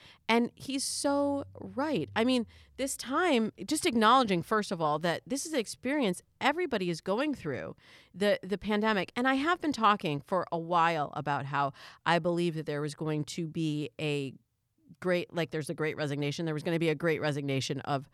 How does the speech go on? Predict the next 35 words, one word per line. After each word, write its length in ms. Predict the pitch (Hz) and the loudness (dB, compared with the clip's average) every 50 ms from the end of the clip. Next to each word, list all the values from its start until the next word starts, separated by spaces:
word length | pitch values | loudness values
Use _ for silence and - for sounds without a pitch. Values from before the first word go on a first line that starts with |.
| _ - - - - - - | _ -20 -20 -20 -16 -4 2
relationships, 1120 | 196 202 220 214 220 240 320 370 - - 185 156 147 - - 123 92 - - - - - - | 8 8 10 10 10 8 6 6 4 2 0 0 0 0 0 -2 -4 -4 -8 -12 -12 -10 -6
the 60 | 170 | -2
great 240 | 151 185 196 190 - | 2 4 4 4 8
<laughs> 80 | 226 - | 10 12
relationship 560 | 269 254 262 285 - 240 226 - - 165 - | 12 12 12 12 10 8 6 4 2 2 2
res-, 260 | 156 151 151 143 143 - _ - | 2 2 2 0 -2 -6 _ -2
resignation 520 | 165 170 156 165 160 156 156 - 156 156 | 0 0 2 2 2 2 2 0 0 0
was 100 | 170 170 | 0 0
coming 480 | - - - 262 302 277 208 190 175 - - - - - - - | 0 4 6 8 8 10 8 8 6 4 0 -10 -18 -16 -8 -4
because 320 | 226 220 - 220 233 214 | -2 2 6 8 8 8
of 60 | 233 208 | 8 4
the 80 | 220 | 4
pandemic, 600 | - 214 220 214 208 202 247 311 339 277 180 - | 4 6 6 6 6 8 8 8 8 6 6 6
'cause 160 | - 226 220 | 4 4 4
we 120 | 214 294 339 | 6 4 4
have 100 | 339 254 | 6 8
been 140 | 294 349 359 | 10 10 10
in 140 | 349 330 | 10 8
this 180 | 320 311 - - | 8 6 4 2
frickin' 340 | - - 311 - 311 269 - _ | 0 -2 0 2 2 2 2 _
pressure 420 | - - 285 311 359 - - 233 196 | 4 8 10 10 10 8 4 -2 -2
cooker 540 | - - 170 - - 151 139 151 175 208 - - - - - - - _ - | 0 0 0 0 2 2 2 2 2 0 -4 -10 -20 -18 -18 -18 -2 _ 6
of 160 | 202 196 202 | 6 6 6
relationships 1080 | 226 214 214 220 262 294 - - 247 220 214 185 - 185 160 156 160 - - - - - - - - - - _ - | 4 4 4 4 2 2 0 0 2 2 0 2 2 2 2 2 2 0 -6 -12 -12 -14 -16 -20 -20 -20 -18 _ 2
and 320 | 196 190 185 180 180 - | 4 6 6 6 4 0
people 320 | - - 240 226 - 233 196 | -4 -8 -8 -6 -4 -4 -4
having 540 | 180 - - - 254 269 269 277 254 226 - | -4 -6 -6 -4 -2 -2 0 0 0 0 -2
to 420 | - - 208 190 180 180 165 156 - - - _ _ _ _ _ - | -4 -2 -2 0 0 0 0 -2 -6 -12 -20 _ _ _ _ _ -6
look 420 | 185 180 180 190 214 247 277 - - - | -6 -4 2 6 8 8 8 6 2 4
at 200 | 214 220 - - | 6 6 6 6
one 160 | 202 214 214 | 4 0 0
another 340 | 220 214 214 208 202 202 196 | 0 0 0 2 2 2 2
in 80 | 190 190 | 2 2
the 140 | 185 180 - | 2 0 0
eye 260 | - 170 175 175 165 | 0 2 2 2 2